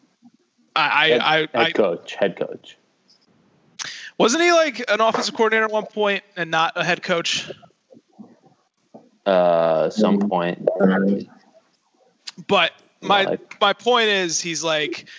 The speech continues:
Speaker 1: until he proves he can win the N F L, um, I'm not betting on him to win, um, in the N F L. So, um,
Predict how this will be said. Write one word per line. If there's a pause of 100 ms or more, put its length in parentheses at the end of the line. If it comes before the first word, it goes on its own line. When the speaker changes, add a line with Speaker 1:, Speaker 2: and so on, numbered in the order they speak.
(140)
Speaker 1:
until
he
proves
he
can
win
the
N
F
L, (540)
um,
I'm
not (320)
betting
on
him
to
win, (380)
um,
in
the
N
F
L. (160)
So, (600)
um,